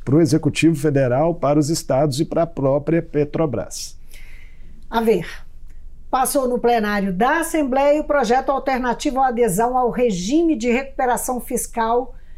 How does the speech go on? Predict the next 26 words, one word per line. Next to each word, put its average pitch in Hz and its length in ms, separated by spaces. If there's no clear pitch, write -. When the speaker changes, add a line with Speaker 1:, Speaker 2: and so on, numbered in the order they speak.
Speaker 2:
ah, 233 320
de 196 100
autoria 262 460
do 269 180
governo 262 400
Zema. 220 460
A 220 300
proposta 220 760
de 196 160
refinanciamento 247 1120
de 180 160
dívidas 208 500
já 226 280
vencidas 233 760
do 190 100
Estado 190 440
com 190 100
a 185 40
União 202 440
foi 233 180
aprovada 233 720
em 277 160
segundo 240 480
turno 254 320
na 247 100
quarta-feira. 202 1120